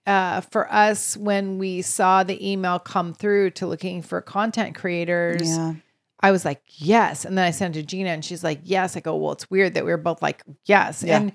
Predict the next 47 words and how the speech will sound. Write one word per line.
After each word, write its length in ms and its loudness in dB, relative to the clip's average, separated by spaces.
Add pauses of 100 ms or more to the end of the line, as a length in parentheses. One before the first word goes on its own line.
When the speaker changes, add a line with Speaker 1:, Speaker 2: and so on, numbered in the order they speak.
(280)
Speaker 2:
Yeah, 100 0
Speaker 1:
and 100 0
part 160 6
of 40 4
the 40 2
Speaker 2:
absolutely. 40 2
Speaker 1:
reason 260 0
was 160 -4
'cause 160 -6
it's 140 -8
visual, 640 4
'cause 180 -12
it's 140 -12
a 60 -6
show, 520 4
we 100 4
can 140 -6
talk 280 -4
to 140 -8
you 60 -4
guys, 640 4
Speaker 2:
Mm-hmm. 380 -4
Speaker 1:
uh, 260 2
and 140 -4
it's 160 -8
more 160 -4
interactive. 500 -2
It's 140 -8
not 160 -2
like, 280 2
like 380 -2 (760)
Facebook 500 -4
Live 600 4
or 40 0
Speaker 2:
Mm-mm. 80 0
Speaker 1:
Instagram. 260 -6
It 80 -4
just 200 -4
has 220 6
a 80 2
different 400 -4
look 180 -4
and 200 -6
feel, 380 -4
Speaker 2:
It 100 -4
Speaker 1:
and, 100 -12
Speaker 2:
does. 380 -8